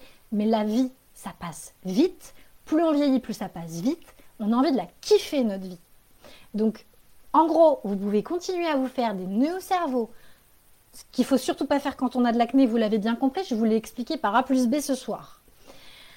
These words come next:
Vous pouvez risquer aussi d'essayer des choses donc, qui sont pas adaptées. Vous pouvez aussi avoir des cicatrices.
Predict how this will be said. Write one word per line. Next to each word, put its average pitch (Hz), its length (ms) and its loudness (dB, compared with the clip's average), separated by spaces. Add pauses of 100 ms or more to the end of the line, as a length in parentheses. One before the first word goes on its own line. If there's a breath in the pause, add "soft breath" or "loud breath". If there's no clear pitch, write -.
(1120 loud breath)
Vous 233 160 2
pouvez 285 260 2
risquer 311 380 0
aussi 285 260 0 (340)
d'essayer 247 540 4
des 202 340 0
choses 233 360 2
donc, 175 140 -12 (180)
qui 196 120 -10
sont 190 180 -8
pas 175 240 -8
adaptées. 208 420 -8 (100)
Vous 294 60 -6
pouvez 240 300 4
aussi 240 480 -2 (200)
avoir 196 400 -6 (300)
des 196 160 -4
cicatrices. - 760 0